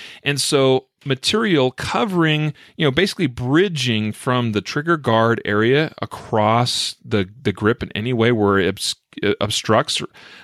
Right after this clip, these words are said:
my ability to get my middle finger right up tucked underneath that trigger guard on the grip, then that's a problem, because that means I do not have the grip established the way I should. And that means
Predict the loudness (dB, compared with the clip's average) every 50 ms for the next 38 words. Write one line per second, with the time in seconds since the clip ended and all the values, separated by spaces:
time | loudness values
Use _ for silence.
0 | -12 -6 0 2 2 4 4 2 2 2 2 2 4 2 2 2 0 0 0 0
1 | -2 -4 -4 -2 -2 -2 -2 -2 -4 -4 -8 -6 -2 0 0 0 0 -2 -8 -20
2 | -20 _ -14 -14 -12 -8 -2 0 2 2 4 2 2 0 _ -2 -2 -2 -2 _
3 | _ -4 -2 -2 -2 -2 -2 -4 -2 -2 -4 -4 -4 -2 -2 -2 -2 -2 0 2
4 | 2 2 2 0 -2 -4 -4 -4 -4 -2 0 2 2 0 _ _ _ _ _ _
5 | _ _ _ _ _ _ _ _ _ _ _ _ -20 _ _ -8 0 2 2 4
6 | 4 0 -2 -4 -4 -2 0 0 0 -2 -4 -4 0 2 2 2 2 0 -4 -18
7 | -18 _ -8 -2 -2 0 2 2 0 0 0 -4 -4 -4 -4 -4 -2 0 0 0
8 | -2 -4 -4 -2 0 0 0 2 2 2 2 2 2 0 -2 -2 -4 -2 2 2
9 | 2 2 2 _ _ _ _ _ _ -20 -20 -20 -10 -6 -4 -2 0 2 2 2
10 | 2 0 -2 -4 -2 -2 0 0 0 0 -2 -4 -4 -4 -6 -6 -8 -12 -20 -20
11 | -20 -20 -20 -20 _ _ -2 0 2 2 4 2 0 0 0 0 0 0 0 0
12 | 2 2 2 0 0 -2 -2 -4 -4 -6